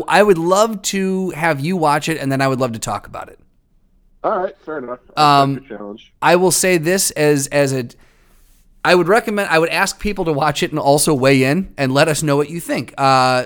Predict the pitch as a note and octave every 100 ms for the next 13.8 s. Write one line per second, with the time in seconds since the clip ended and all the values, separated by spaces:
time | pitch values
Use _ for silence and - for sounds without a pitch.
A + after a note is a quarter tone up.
0 | - - - D#3+ F3 B3+ C#3+ D3 - _
1 | - D#3+ E3+ D#3+ D3+ D3 C#3 - E3+ F#3
2 | E3 E3 D3+ C#3+ C#3 - C3 A2 F2+ D#2+
3 | _ _ _ _ _ _ _ _ _ C#3+
4 | - A#2 - _ _ A#2+ A#2 A#2 A#2 C3+
5 | C#3 C3+ C#3 C#3+ F#3+ F3 E3+ E3 D3 D3+
6 | C#3 C#3 D3 C#3 C3 E3+ E3 E3+ B3 A#3+
7 | _ C#3+ C#3+ C#3 C3 D3+ C#3+ C#3+ - _
8 | - G#3+ E3 - G3 - G3 G3 F#3+ F#3
9 | - F3 F3+ E3 E3 E3 E3 F3 F3+ G#3
10 | G#3 - _ D#3 E3 D#3 - D3+ C#3 C3
11 | C#3 C#3 D3 D#3 D3+ C#3 B2 A#2 G#2+ F#2+
12 | E2+ _ C#3 C#3+ C#3+ D#3 D3 C#3 - D3+
13 | - - D3 D3 C#3 C3+ D3 C#3